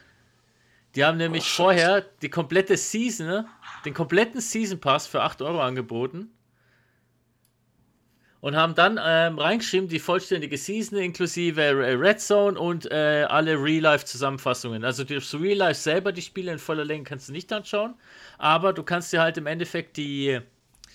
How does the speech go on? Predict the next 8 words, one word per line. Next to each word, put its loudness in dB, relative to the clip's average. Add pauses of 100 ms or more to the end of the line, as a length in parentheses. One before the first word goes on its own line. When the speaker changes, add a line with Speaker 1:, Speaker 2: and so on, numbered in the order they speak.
(420)
Speaker 1:
die, -6
die -10
Zusammenfassungen, 0
die -2
vierzig -4
Minuten -4
Zusammenfassungen -4
anschauen. -8